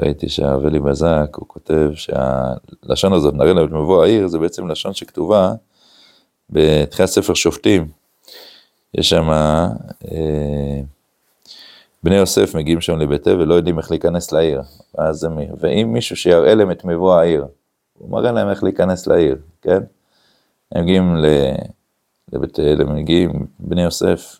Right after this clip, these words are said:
כידוע, הם, אה, הצד הלאומי של ה-, זה, והם לא יודעים איך להביא, את, איך להגיע לבית אל, איך להגיע למקום ששם בית אלוקים וזה שער השמיים.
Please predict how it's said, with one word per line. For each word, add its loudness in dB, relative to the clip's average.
כידוע, 2
הם, -2
אה, -2
הצד -2
הלאומי 2
של -4
ה-, 0
זה, -4
והם -6
לא 4
יודעים 4
איך 0
להביא, 2
את, -14
איך -4
להגיע 0
לבית -2
אל, 2
איך -10
להגיע -2
למקום -4
ששם -4
בית 2
אלוקים 2
וזה 4
שער 4
השמיים. 0